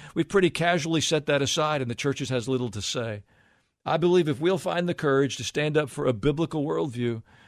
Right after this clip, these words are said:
we can see that California dream reemerge again and be a blessing to this entire nation. God has not abandoned us.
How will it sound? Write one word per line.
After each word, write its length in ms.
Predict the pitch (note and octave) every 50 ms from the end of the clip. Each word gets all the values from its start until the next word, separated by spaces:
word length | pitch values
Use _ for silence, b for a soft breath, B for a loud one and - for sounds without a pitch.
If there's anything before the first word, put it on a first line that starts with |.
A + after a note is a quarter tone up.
| B B C#3 B
we 100 | - F3+
can 100 | - F#3+
see 140 | - F#3+ F#3
that 180 | D#3+ D#3 D3+
California 600 | D3 - D3 D3+ D#3 D3 - - D#3 D3 C#3+ C3+
dream 320 | B2+ A2+ D3+ E3 E3 D3+ C3+
reemerge 600 | C#3 D#3 D#3 D3 C3 C3 D3 D#3+ F3 D#3+ A2+ B2
again 280 | A#2+ F#2 B2+ B2 C3
and 80 | C#3 B2
be 100 | C#3 C3+
a 60 | B2
blessing 420 | A#2 A2 C3 D3+ D#3 C#3+ - D3 C3
to 80 | B2
this 220 | B2+ C3 B2+ - D3+
entire 480 | B2+ A#2+ - - C#3+ C3 C3+ C3+ C3
nation. 500 | B2+ B2+ C3 C3+ B2 - - G#2 G2 - b b b b b b b b b b
God 320 | A2+ C3+ C3+ D#3 F3+ F3+
has 160 | F3 F#3+ D#3+
not 180 | F#3 F3+ E3+ E3+
abandoned 640 | E3 C#3 A#2 D3+ D3+ D3+ D3+ D3 B2 B2+ A#2 G#2
us. 380 | G#2 G2+ A2 C3 B2 - - -